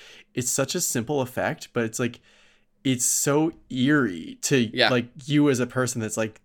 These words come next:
Speaker 1: "That's not natural. There's something wrong about this."
Speaker 2: It's, it's looking,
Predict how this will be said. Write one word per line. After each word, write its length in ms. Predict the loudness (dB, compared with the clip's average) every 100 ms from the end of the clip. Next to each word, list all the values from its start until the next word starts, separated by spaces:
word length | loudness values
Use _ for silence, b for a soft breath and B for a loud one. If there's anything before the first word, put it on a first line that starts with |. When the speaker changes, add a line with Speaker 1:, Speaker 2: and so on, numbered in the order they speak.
| 0
Speaker 1:
"That's 380 | 2 2 0
not 400 | -4 -2 -2 -4
natural. 800 | -4 0 0 -2 -10 -12 -14 -16 _ _ _ _
There's 400 | -10 -2 0 0
something 840 | -2 0 -2 -2 -4 -2 -2 -6 -12 -20 -4
wrong 400 | 0 2 2 -2
about 340 | -10 -12 -12
this." 500 | -10 -6 -6 -6 -8 _ b b b b b b _
Speaker 2:
It's, 580 | -2 -2 -4 -14 -14 -18 _ _ _
it's 420 | -6 -6 -10 -14 -6
looking, 460 | -6 -4 -2 -2